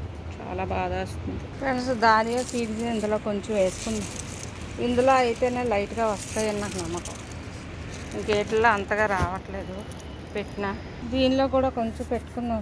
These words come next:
ఫ్రెండ్స్, వస్తాయో రాదు కానీ. డాలియా ఫ్లవర్స్ ఈ మొక్క దగ్గర కూడా కొంచెం వేస్తున్నాను. ఏం అందులో వస్తాయో తెలీదు, నాటడం అయితే నాటేశాను. తుఫాన్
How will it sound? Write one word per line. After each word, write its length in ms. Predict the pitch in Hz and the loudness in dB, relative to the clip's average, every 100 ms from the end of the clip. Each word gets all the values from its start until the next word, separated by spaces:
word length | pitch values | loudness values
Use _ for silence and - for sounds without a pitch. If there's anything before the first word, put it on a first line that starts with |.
| 202 | -4
ఫ్రెండ్స్, 280 | 196 190 208 190 214 | -6 -6 -8 -6 -4
వస్తాయో 420 | 202 - 220 220 208 | -4 -4 -2 0 -2
రాదు 320 | 202 214 208 202 | -4 -4 -6 -6
కానీ. 180 | 196 196 - - - - - - - - - - - - - - - - - - - - - - - - - - 214 | -6 -8 -10 -12 -12 -12 -12 -12 -12 -14 -14 -14 -12 -12 -12 -12 -12 -12 -10 -12 -10 -12 -12 -14 -14 -12 -12 -12 -6
డాలియా 340 | 220 214 214 220 | -4 -2 -4 -6
ఫ్లవర్స్ 380 | 208 202 - - - - - - - - - 226 | -6 -8 -10 -12 -12 -12 -14 -14 -14 -14 -8 -4
ఈ 40 | 233 | -2
మొక్క 180 | 220 208 196 | -2 -4 0
దగ్గర 180 | 220 214 | 0 0
కూడా 120 | 208 214 | -2 -2
కొంచెం 220 | 208 185 196 | -2 -2 0
వేస్తున్నాను. 560 | 180 180 - 196 185 190 196 - - - 196 | 0 -2 -4 -2 -2 -2 -6 -12 -10 -6 -2
ఏం 160 | 190 185 220 - 185 | 0 -2 -4 -4 -4
అందులో 260 | 170 170 196 | -2 -2 -2
వస్తాయో 320 | 190 - 190 180 | -4 -8 -8 -6
తెలీదు, 340 | 165 170 185 - - - - - - - - | -6 -4 -2 -2 0 -2 -2 -6 -6 -8 -4
నాటడం 420 | 185 180 - 190 | -4 -4 -4 -4
అయితే 160 | 180 190 185 | -4 -4 -4
నాటేశాను. 560 | 170 170 180 - 349 370 - - - - - - - | -4 -6 -8 -6 -6 -6 -8 -10 -10 -8 -4 -2 0
తుఫాన్ 400 | 233 214 262 269 | 2 2 4 6